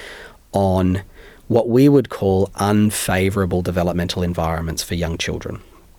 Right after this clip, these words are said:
These are young children who either have themselves personality disorders, they might have, uh, some kind of, of antisocial propensity,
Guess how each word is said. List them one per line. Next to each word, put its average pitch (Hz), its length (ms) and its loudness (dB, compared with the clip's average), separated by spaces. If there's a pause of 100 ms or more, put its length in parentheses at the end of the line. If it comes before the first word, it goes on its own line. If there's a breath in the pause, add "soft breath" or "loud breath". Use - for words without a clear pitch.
(380)
These 123 240 4
are 139 40 6
young 110 260 2
children 95 400 0
who 87 180 -4
either 90 220 0
have 92 300 -2
themselves 87 960 -2
personality 90 800 -2
disorders, 87 760 -2
they 82 140 -4
might 85 320 -4
have, 82 480 -6 (440 loud breath)
uh, 95 380 -4 (160)
some 92 380 -2
kind 87 440 -2
of, 82 240 -4
of 87 200 -4
antisocial 90 720 -4
propensity, 87 760 -4